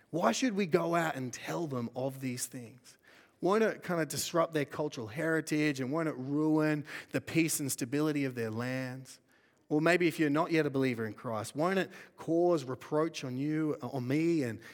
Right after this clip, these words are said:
what does this all mean? So why is this good news? Why is the glory of the Lord good news? And that leads me to point number two,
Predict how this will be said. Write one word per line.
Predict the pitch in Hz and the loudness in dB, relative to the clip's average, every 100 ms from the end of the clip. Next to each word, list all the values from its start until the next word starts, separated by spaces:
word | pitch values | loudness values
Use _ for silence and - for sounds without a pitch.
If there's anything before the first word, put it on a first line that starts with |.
| - _ | -20 _
what | 135 185 | -6 -4
does | 180 | -2
this | 180 170 | -4 -2
all | 151 | -2
mean? | 151 131 | 0 -2
So | 117 123 | -2 -6
why | 127 170 208 | -4 -2 0
is | 214 147 | -2 -2
this | 151 147 - 139 117 | -2 -2 -6 -12 -6
good | 139 139 127 - _ _ - | -2 -2 -4 -10 _ _ -8
news? | 113 101 110 - - _ _ _ _ _ _ _ | -6 -6 -10 -18 -20 _ _ _ _ _ _ _
Why | 123 170 | -6 -2
is | 190 | -2
the | 165 | -2
glory | 143 143 151 143 | 0 2 4 4
of | |
the | 127 | 0
Lord | 123 117 113 | -2 -2 -4
good | 110 107 | -6 -6
news? | 107 98 98 | -6 -8 -6
And | 113 | -2
that | 170 143 | -2 0
leads | 139 135 | -2 -2
me | 135 | -4
to | 120 | -6
point | - - 135 131 | -8 -4 -4 -4
number | 117 | -8
two, | 113 - 139 107 107 | -6 -4 -2 -4 -6